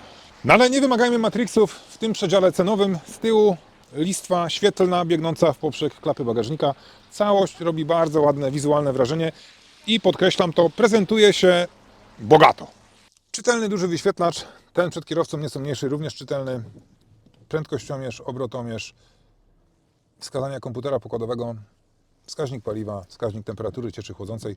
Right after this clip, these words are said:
Wszystko czytelne, dokładne. Są tu również stery głosowe i ciekaw jestem, czy są po polsku. Za chwilę to sprawdzimy.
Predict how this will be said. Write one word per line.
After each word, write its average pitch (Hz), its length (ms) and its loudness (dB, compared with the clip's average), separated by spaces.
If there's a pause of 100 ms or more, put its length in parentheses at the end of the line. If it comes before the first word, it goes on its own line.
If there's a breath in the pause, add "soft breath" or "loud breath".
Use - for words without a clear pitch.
(340 soft breath)
Wszystko - 280 -14
czytelne, 143 480 -10
dokładne. 110 500 -8 (320 soft breath)
Są 202 180 -6
tu 254 80 -4
również 214 260 -2
stery 190 240 -2
głosowe 151 380 -2
i 135 40 -4
ciekaw 151 240 -6
jestem, 139 200 -8
czy 117 80 -14
są 127 120 -10
po 120 80 -8
polsku. 123 420 -8
Za 110 100 -10
chwilę 113 180 -10
to 101 100 -14
sprawdzimy. 92 500 -12